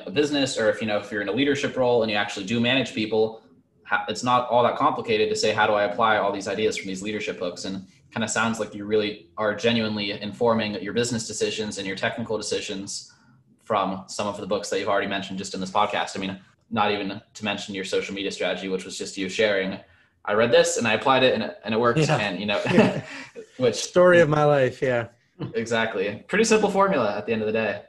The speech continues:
Speaker 2: It is. Yeah. And that, that's the behavior change piece that we were talking about. You know, I mean, that is the, the void that the app is filling, and that's why we monetized it that way. But behavior change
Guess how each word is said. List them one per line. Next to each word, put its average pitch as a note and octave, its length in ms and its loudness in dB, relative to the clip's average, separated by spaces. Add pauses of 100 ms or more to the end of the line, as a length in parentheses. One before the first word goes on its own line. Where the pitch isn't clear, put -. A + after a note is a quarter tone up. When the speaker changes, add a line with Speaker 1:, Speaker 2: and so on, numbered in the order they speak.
(160)
Speaker 2:
It C#3+ 120 4
is. F3 380 4 (240)
Yeah. C#3+ 280 2 (140)
And C#3 160 0
that, E3+ 220 4
that's E3 240 0
the G3+ 100 2
behavior F3 560 2
change B2+ 380 -4
piece C#3 260 -2
that B2+ 120 -2
we B2 100 -6
were A2 120 -2
talking A#2 440 -2
about. A#2 320 -12 (160)
You B2+ 140 -6
know, A2+ 260 -4
I B2+ 80 -4
mean, B2 180 -2
that D#3 200 4
is D#3+ 280 6
the, C3 280 -2
the B2 120 0
void A#2+ 400 2
that B2 160 -4
the A#2 320 -4
app A#2+ 280 0
is A2+ 200 -6
filling, B2+ 480 -4
and A2+ 100 -6
that's A2+ 320 -6
why A2+ 260 -4
we A2+ 120 -2
monetized A2+ 720 -2
it C3+ 140 -4
that C3+ 200 -2
way. D3 300 2 (460)
But C3 320 0 (300)
behavior D#3+ 460 2
change D#3 640 -2